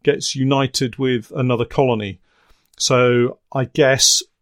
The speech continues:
if they've only got maybe five frames of bees, then I'm going to unite them. I'm also running all of my national beehives with supers this year, so we'll see how they get on. Last year we suffered some losses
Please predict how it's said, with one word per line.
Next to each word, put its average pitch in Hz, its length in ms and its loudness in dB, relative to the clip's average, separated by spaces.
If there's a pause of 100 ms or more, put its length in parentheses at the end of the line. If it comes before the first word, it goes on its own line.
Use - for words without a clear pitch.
(100)
if 139 220 -8
they've 131 200 0
only 131 240 0
got 123 320 -2
maybe 123 640 -6
five 123 360 -2
frames 120 380 -4
of 107 140 -16
bees, 113 460 -4 (140)
then 117 340 -2
I'm 120 240 -4
going 117 260 -2
to - 120 -10
unite 113 440 -4
them. 107 240 -8 (200)
I'm 143 120 2
also 180 260 4
running 151 300 2
all 151 140 2
of 135 60 -2
my 143 120 0
national 139 400 -2
beehives 131 640 -4
with 127 160 -4
supers 143 500 0
this - 240 -2
year, 151 180 0
so - 180 -2
we'll 127 180 -4
see 135 280 -2
how 127 360 -2 (120)
they 135 160 2
get 120 300 -4
on. 123 140 0
Last 135 340 2
year 127 100 0
we 117 100 -4
suffered - 400 -2
some 120 240 0
losses 127 480 0